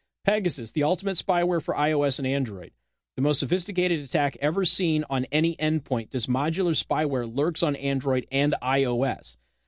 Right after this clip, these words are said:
Uh, again, we have discovered that this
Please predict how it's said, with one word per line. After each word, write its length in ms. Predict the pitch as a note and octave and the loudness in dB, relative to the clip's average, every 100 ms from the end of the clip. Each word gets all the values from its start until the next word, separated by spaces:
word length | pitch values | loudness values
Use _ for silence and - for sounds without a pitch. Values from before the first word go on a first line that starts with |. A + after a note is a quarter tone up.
| _ | _
Uh, 80 | A#2+ | -6
again, 280 | B2+ F3+ B2 | 0 0 2
we 140 | C3+ | 0
have 100 | C#3 | 0
discovered 720 | C3 - - A3 F3+ C3 C#3+ - _ _ _ _ _ _ _ _ | 0 0 2 0 2 0 0 -6 _ _ _ _ _ _ _ _
that 480 | B2+ C3 C#3+ C#3+ C#3 | -4 0 0 -2 0
this 460 | E3 D#3+ - - | 0 2 -2 -4